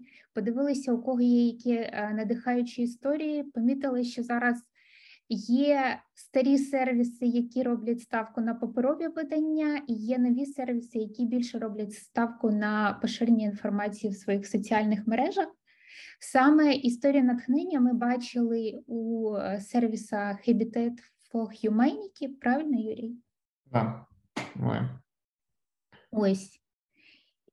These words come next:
Speaker 1: Е, так, щоб вони були прям конкретно оформлені на сайті, у всіх інших, е, а, в U A Animals ще інколи бувають новини, і у "Повернись живим".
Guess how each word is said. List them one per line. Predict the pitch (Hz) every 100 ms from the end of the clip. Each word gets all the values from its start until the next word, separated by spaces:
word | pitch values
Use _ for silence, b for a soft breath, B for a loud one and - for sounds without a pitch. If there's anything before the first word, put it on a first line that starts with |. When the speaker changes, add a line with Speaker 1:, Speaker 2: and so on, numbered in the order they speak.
| _ _ _ _ -
Speaker 1:
Е, | 220 214 196
так, | - 247 240
щоб | 254 214
вони | 226 220
були | 202 214
прям | 220 220 214 208
конкретно | 220 262 277 254
оформлені | - 240 233 226 233 233 226 226
на | 226 226
сайті, | - 427 392 220
у |
всіх | 196 277 247 - -
інших, | 240 294 - 254 247 - -
е, | 196 185 170 - _ _ - 262 226 - _ _ _
а, | 220 190
в | 196 - -
U | 254
A | 277 285 269 - -
Animals | 226 208 196 180 190
ще | - - 208
інколи | 196 214 208 208 202
бувають | 190 190 196 196
новини, | 202 196 302 339
і | 220
у |
"Повернись | 202 208 202 240 220 240
живим". | 220 190 170 185